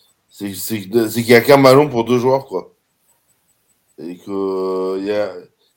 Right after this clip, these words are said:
il y a une valeur marchande des deux. Pour faire un super trade, moi, je sais pas, mais bon, mais il y a, il y a, il y a de la matière. De toute façon, on va bien voir ce qui va se passer cette année. Normalement,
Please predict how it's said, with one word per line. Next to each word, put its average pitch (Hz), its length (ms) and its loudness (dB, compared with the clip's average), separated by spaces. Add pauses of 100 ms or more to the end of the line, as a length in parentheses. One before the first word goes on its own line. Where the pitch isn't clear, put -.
il 104 80 -10
y - 20 -4
a 113 60 -4
une 117 80 -4
valeur 127 260 4
marchande 127 480 -2
des 113 120 -6
deux. 120 240 -4 (1600)
Pour 123 180 -10
faire 139 240 4
un 117 240 2
super 117 380 -4
trade, 127 460 2
moi, 104 440 -4 (500)
je 104 120 -18
sais 110 140 -12
pas, 139 180 4
mais 120 180 0
bon, 117 200 -6
mais 113 180 -6
il 113 60 -2
y - 20 2
a, 117 60 2
il 113 160 -8
y 120 60 2
a, 107 40 -2 (420)
il - 40 -8
y - 20 -4
a 110 60 -4
de - 20 -2
la 123 80 0
matière. 139 380 2
De - 560 -12
toute 139 40 -8
façon, 165 200 0
on 123 160 0
va 127 100 4
bien 139 120 2
voir 147 140 2
ce 123 60 -12
qui 131 60 -10
va 143 100 0
se 139 60 -10
passer 139 260 -14
cette 143 160 -12
année. 160 320 -6 (640)
Normalement, 139 840 0